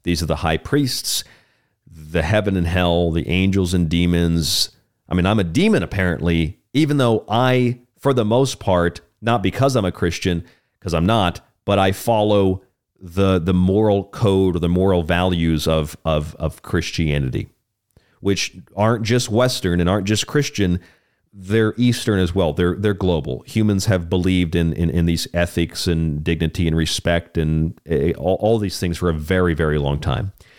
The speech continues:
In fact, Eastern traditions probably are more spiritually advanced in general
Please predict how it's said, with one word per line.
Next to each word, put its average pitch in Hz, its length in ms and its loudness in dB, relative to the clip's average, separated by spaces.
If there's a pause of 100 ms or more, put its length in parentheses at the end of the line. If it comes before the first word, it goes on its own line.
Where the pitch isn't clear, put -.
(140)
In 98 120 -2
fact, 110 320 -2
Eastern 151 360 0
traditions 98 560 0
probably 113 460 0
are 95 40 2
more 104 280 2
spiritually 95 540 0
advanced 85 460 -2
in 87 200 0
general 104 640 0